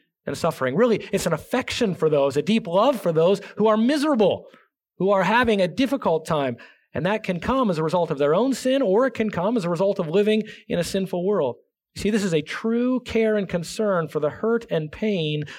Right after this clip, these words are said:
that others feel in their affliction. And we are slow to this, and certainly we, we don't have any real measure of it apart from the grace of God. We don't understand pain and affliction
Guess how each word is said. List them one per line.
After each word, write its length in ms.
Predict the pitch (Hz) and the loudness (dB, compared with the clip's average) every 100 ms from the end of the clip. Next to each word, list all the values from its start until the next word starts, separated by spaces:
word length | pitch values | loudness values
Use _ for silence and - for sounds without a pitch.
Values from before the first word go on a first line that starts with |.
| - | -4
that 120 | 151 - | -2 0
others 420 | 196 214 208 - | 0 0 -2 -6
feel 540 | - 214 151 143 147 - - - | -4 0 2 2 0 -6 -20 -12
in 140 | 147 | -6
their 360 | 131 127 127 127 _ _ | -2 0 0 -4 _ _
affliction. 540 | - - 196 - 113 113 - - | -14 -10 -10 -6 -8 -8 -10 -4
And 140 | 170 | 0
we 120 | 226 | 0
are 80 | 220 | 0
slow 560 | - - - 196 233 254 | -4 -10 -6 -2 -2 -2
to 140 | 127 | -2
this, 180 | 123 160 | -2 -2
and 100 | 165 | -2
certainly 380 | 262 269 196 - - | -2 0 0 -2 -4
we, 120 | 190 | -2
we 120 | 202 | 0
don't 120 | 240 | 2
have 120 | 240 233 | 2 2
any 120 | 180 | 0
real 420 | 151 165 233 196 | 0 2 2 2
measure 500 | 165 170 202 202 147 | 2 4 4 2 2
of 120 | 147 | 2
it 120 | 165 - - | 2 -2 -12
apart 420 | 160 - 185 202 - | -12 -4 -2 -2 -4
from 340 | 147 147 156 | -2 -2 -2
the 60 | 147 | -4
grace 380 | 139 139 127 | -2 -2 -4
of 100 | 156 | -6
God. 300 | 180 220 127 - _ - | -4 -2 -4 -10 _ -4
We 100 | 185 | 0
don't 140 | 214 | 4
understand 800 | 214 185 - - 220 254 180 135 - _ - | 4 2 -2 0 2 4 2 0 -8 _ -4
pain 380 | 175 160 143 - - | 0 2 0 -4 -6
and 120 | 147 | -4
affliction 600 | 135 165 151 - 151 170 | -2 -2 -2 0 -2 -2